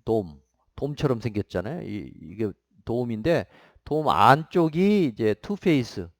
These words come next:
기체와 액체, 액체와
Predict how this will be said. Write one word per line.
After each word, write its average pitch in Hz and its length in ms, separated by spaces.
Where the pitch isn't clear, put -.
기체와 - 480
액체, 117 520
액체와 151 1000